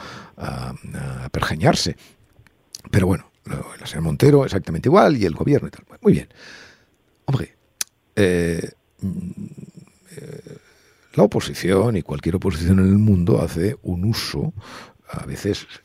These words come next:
exagerado, de "dimita, eh, presenta la dimisión, no ha hecho mal las cosas", etcétera, etcétera. Bueno,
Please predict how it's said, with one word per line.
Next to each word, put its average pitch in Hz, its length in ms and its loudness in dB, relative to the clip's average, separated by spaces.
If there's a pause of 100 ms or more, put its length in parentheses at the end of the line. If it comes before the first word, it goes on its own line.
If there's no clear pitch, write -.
exagerado, 82 880 -2
de 71 420 -8
"dimita, 113 1000 -6
eh, - 760 -14
presenta 175 420 -4
la 151 80 -2
dimisión, 147 560 2
no 139 80 -4
ha 139 80 -6
hecho - 160 -8
mal 123 160 -4
las - 140 -8
cosas", 73 560 2
etcétera, - 320 -10
etcétera. - 240 -12
Bueno, - 180 -20